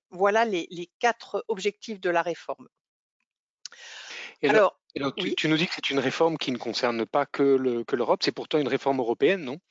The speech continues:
Speaker 1: Non, non, c'est une réforme, ça a commencé donc, euh, en Amérique du Sud en deux mille un, euh, et progressivement, c'est, euh, c'est, c'est, c'est répandu dans le, dans le monde. Et puis,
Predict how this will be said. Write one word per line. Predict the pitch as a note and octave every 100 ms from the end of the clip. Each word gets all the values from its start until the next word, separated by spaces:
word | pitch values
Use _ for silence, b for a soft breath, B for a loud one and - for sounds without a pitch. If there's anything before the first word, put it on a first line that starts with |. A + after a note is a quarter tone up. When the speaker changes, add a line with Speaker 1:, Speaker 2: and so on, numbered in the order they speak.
| _ _ _ _ -
Speaker 1:
Non, | G#3+ A3 G#3
non, | F#3
c'est | C#4+ C#4 -
une | G#3+
réforme, | G3+ G3+ - G#3+ G3 F#3 E3+
ça | G3+
a |
commencé | - G#3 G3+ - A3
donc, | G3 G3+ G3+ -
euh, | F3+ -
en | F3+
Amérique | G3+ A3+ G#3 F#3
du | G3
Sud | - A3 F#3
en | D#3+
deux | F3
mille | G#3 F#3 F3 -
un, | F3 F3+ A#4+ _ B B B B B -
euh, | F#3+ F#3 F3+ F3+ F3 F3 E3+ F3 E3+ E3+ E3 E3 E3 D#3 -
et | D3+ G3
progressivement, | - B3 G3 G#3 - A3+ F#3+ G#3 G#3+ G#3+
c'est, | G#3 - - - G3 G3 F#3
euh, | E3 D#3+ D#3
c'est, | D3+ - E3+ C#3+
c'est, | - E3+
c'est | - - D3+ C#3+
répandu | G3+ G3+ G#3 F#3 F#3+
dans | F3 D#3+ D3+
le, | C#3+ C#3 B2+ G#2 F#2 _
dans | D#3 C#3+
le |
monde. | C#3+ E3+ E4 F#3 - B B B B B -
Et | G#3+
puis, | G#3+ - - - G#3+ A3 A3+ A3+